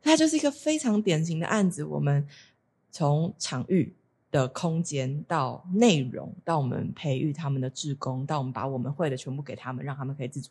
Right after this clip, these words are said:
营运，所以它是一个很典型的案例。所以从博物馆之后，但博物馆还是本身算是一个所谓的官方空间，它，你可以想象它会做这件事。所以到去年我们做了一零一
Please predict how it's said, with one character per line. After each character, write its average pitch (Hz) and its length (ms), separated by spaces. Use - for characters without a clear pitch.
营 - 220
运， 165 80
所 - 80
以 - 20
它 302 60
是 294 120
一 - 20
个 220 80
很 170 180
典 160 200
型 - 120
的 - 100
案 85 200
例。 - 80
所 302 140
以 285 60
从 165 220
博 170 180
物 196 60
馆 147 240
之 165 100
后， 185 60
但 277 120
博 185 160
物 196 40
馆 175 120
还 156 160
是 185 80
本 - 220
身 160 180
算 165 220
是 170 100
一 139 120
个 117 260
所 110 160
谓 139 140
的 131 340
官 170 280
方 151 300
空 139 260
间， 139 220
它， 151 140
你 147 100
可 240 140
以 247 40
想 - 280
象 151 200
它 156 140
会 143 140
做 127 120
这 123 140
件 - 240
事。 - 240
所 214 140
以 202 60
到 190 180
去 196 220
年 156 180
我 - 20
们 135 220
做 156 220
了 135 120
一 156 140
零 147 100
一 143 440